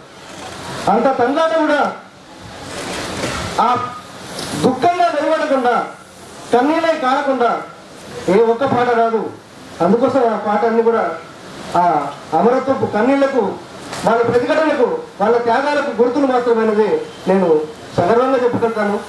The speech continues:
అందుకోసం ఇక్కడ ఏమైనా నా గురించి మాట్లాడిన అతి మాటలన్నీ కూడా అవి ఉద్యమానికి చెందుతాయి.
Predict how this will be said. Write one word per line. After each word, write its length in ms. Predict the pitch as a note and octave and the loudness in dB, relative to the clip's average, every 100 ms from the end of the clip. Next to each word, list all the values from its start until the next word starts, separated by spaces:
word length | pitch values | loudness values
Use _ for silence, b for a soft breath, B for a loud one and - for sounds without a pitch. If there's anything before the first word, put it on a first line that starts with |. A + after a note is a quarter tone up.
| - - - - - - | -14 -14 -12 -10 -8 0
అందుకోసం 400 | F3+ B3+ C#4 C#4+ | 2 4 2 2
ఇక్కడ 180 | C4 C4+ | 0 2
ఏమైనా 440 | C4 C#4 C#4+ A#3 - - - - - - - D#3+ | 2 2 2 0 -4 -16 -20 -20 -18 -16 -2 0
నా 120 | F#3+ | 2
గురించి 360 | A#3+ D4+ D4 | 2 0 2
మాట్లాడిన 420 | C4 C4+ C4+ C#4 B3+ | 2 0 0 -2 -2
అతి 240 | A3 D4 | -2 0
మాటలన్నీ 460 | C#4+ D#4 D#4 D4+ C4+ | 0 2 0 2 2
కూడా 300 | C4 A#3 - - - - F#3 | 2 0 -4 -14 -20 -8 0
అవి 180 | G#3+ A3+ | 2 2
ఉద్యమానికి 640 | G3 C4+ C#4 D4+ D4 C4+ | 2 0 2 0 0 0
చెందుతాయి. 440 | C4+ B3 A#3+ - | 0 2 0 0